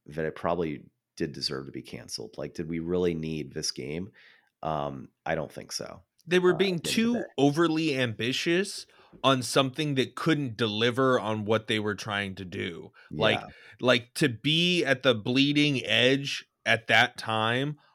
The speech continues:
Speaker 2: on such a behind the times platform for doing it is awesome, and it would have looked really cool if it weren't up against other better three D,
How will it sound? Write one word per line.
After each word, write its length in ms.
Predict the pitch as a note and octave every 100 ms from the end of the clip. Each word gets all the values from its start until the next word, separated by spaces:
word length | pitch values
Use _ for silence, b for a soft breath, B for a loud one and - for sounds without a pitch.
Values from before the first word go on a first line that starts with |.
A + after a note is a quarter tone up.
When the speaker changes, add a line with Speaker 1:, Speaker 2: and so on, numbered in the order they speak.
| b
Speaker 2:
on 180 | C3 B2+
such 400 | A2+ - B2 A#2+
a 100 | A#2+
behind 680 | G2 G#2 - - A#2 B2 B2
the 80 | A2+
times 580 | - A#2+ A#2 A#2 A2+ -
platform 880 | - A2 G#2+ - - B2+ B2+ B2
for 240 | A#2 - A2
doing 420 | F2+ G2+ A2+ C#3+
it 240 | E3+ G#3+ G3+ b b b _ -
is 300 | C#3+ C#3 A2 _
awesome, 640 | A#2 D3+ G#3+ - G#2+ A2+ C3+ _
and 160 | B2+ C3
it 120 | B2+
would 160 | A#2+ D3+
have 160 | E3 B2+
looked 220 | C#3 B2
really 360 | G#2 C#3 D3
cool 580 | B2 - B2 C3+ F3+ A3+ b b b _
if 240 | - F#3 F#3
it 140 | D#3
weren't 280 | B2 C#3+ C#3+
up 200 | A#2+ B2
against 400 | C3 B2 B2 A#2 - -
other 400 | B2+ C3 C3+ C3
better 600 | G#2 - B2 A#2+ A#2 A#2
three 540 | - A2+ G2+ A#2+ A#2+
D, 640 | A2 A2 A2 A2 A2 A2